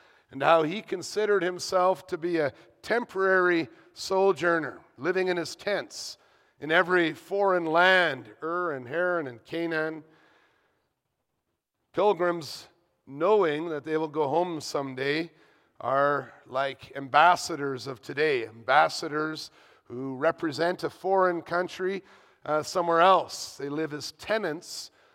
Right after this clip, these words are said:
in that country. And during that time, they will be respectful of the rulers of their host country without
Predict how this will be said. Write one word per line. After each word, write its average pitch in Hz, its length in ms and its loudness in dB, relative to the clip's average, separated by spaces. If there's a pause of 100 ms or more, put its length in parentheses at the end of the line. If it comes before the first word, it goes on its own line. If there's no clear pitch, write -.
(260)
in 156 180 -4
that 147 420 0 (120)
country. 165 480 -4 (720)
And 101 80 -20
during 135 220 -6
that 139 180 -4
time, 156 420 0
they 131 260 -6 (300)
will 117 80 -16
be 131 140 -10
respectful 175 1040 -2 (400)
of 113 220 -8
the 127 80 -12
rulers 156 640 0
of 131 140 -10
their 135 160 -4
host 165 360 -2
country 147 540 -8 (480)
without 143 500 0